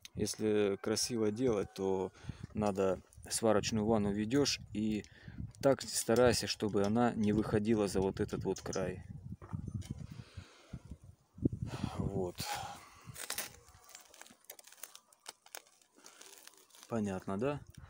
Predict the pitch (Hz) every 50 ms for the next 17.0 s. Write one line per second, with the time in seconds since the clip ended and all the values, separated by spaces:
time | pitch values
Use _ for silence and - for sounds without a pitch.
0 | - - - - - - - - - - - - - 107 90 76 - 113 123 117
1 | 117 123 127 123 123 120 113 - 113 123 143 160 170 165 151 147 147 147 - -
2 | - - - - _ - - - - - - - - - - - 110 120 117 117
3 | 120 113 107 - - - - 160 160 156 - - 143 131 127 - - 110 - -
4 | - - - _ _ _ _ - 107 - - 127 127 120 113 - - - 113 117
5 | 123 139 143 127 110 104 104 98 - - - - - 123 123 117 101 92 92 98
6 | 101 101 - - 104 107 101 95 98 - - 104 - - - - 98 - - -
7 | 87 90 87 87 95 - _ _ _ _ _ _ _ _ _ _ _ _ _ _
8 | _ 135 - - 113 107 110 113 107 104 104 98 - - - 110 104 98 98 104
9 | 104 101 - - 120 147 156 143 117 104 98 - - - 135 131 120 - - -
10 | - 98 - - - - - - - - - - 101 95 101 95 92 - - -
11 | 90 - - - - - - _ _ _ _ _ - - - - - - - -
12 | - - - - - - - - - - - - - - - _ _ _ - -
13 | _ _ _ _ _ _ _ _ _ _ _ _ _ - - _ _ - - _
14 | _ _ _ _ - - _ _ _ _ _ - - - - - - - - -
15 | - - - - - - - 127 117 110 - 131 139 147 139 151 160 151 151 147
16 | - - 170 160 151 143 131 120 - 131 127 - - - 135 127 123 120 120